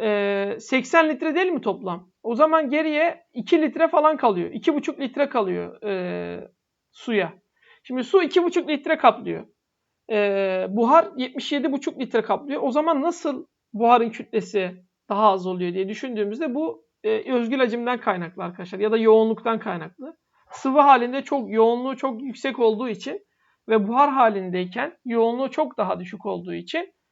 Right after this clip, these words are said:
yetmiş yedi buçuk litre kaplamasına rağmen, e, buharın kütlesi daha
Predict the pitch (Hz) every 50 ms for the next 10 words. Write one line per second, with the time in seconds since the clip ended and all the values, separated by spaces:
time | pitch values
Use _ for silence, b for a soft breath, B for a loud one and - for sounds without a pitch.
0 | _ _ _ - 220 214 220 247 226 - 294 302 359 349 320 - 285 254 - 233
1 | 180 208 202 185 190 196 - 202 202 190 185 185 185 185 185 180 180 175 175 196
2 | 247 311 370 - _ _ _ _ _ _ _ - 214 202 202 190 190 208 220 226
3 | 247 254 294 320 294 - 269 - - 214 196 - 285 240 233 214 233 269 285 339
4 | -